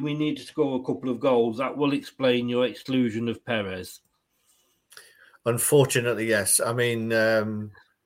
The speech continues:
Speaker 2: I was talking to, uh, a friend of mine who's a Newcastle fan, and I remember ringing him up,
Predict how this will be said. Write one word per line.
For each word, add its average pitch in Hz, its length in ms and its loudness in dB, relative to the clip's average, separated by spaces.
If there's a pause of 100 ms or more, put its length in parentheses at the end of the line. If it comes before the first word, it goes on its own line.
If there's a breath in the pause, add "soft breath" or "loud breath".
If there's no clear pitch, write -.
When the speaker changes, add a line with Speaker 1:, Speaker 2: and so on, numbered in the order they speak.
(120)
Speaker 2:
I 110 60 2
was 123 140 0
talking 139 320 4
to, 113 320 4
uh, 110 320 6
a - 20 -4
friend 120 240 0
of 110 80 -2
mine 110 160 0
who's 104 140 -2
a 110 80 -4
Newcastle 107 520 -2
fan, 104 340 -4
and 104 140 -6
I 107 60 -2
remember 110 680 0 (520 soft breath)
ringing 143 400 6
him 131 140 4
up, 104 320 4